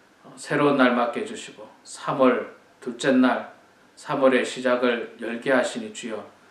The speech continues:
감사합니다. 아버지 하나님, 우리가 호흡이 있을 동안에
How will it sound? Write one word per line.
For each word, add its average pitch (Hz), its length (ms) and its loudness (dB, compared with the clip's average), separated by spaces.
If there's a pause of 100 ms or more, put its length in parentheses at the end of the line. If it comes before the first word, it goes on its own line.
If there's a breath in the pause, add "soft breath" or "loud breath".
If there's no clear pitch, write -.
(300 soft breath)
감사합니다. 104 800 -4 (140)
아버지 110 260 -8
하나님, 113 520 -2 (1300 soft breath)
우리가 151 640 6 (280)
호흡이 165 480 8
있을 143 360 -2
동안에 131 680 2